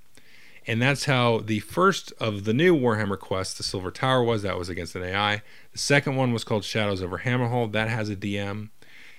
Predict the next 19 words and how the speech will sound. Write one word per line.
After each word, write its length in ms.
And 220
this 200
one, 180
again, 320
is 280
against 480
an 120
A 120
I. 260
Now, 120
this 400
has, 520
like, 200
a 40
legacy 1160
system-ish 2000
in 140
it. 220
So 460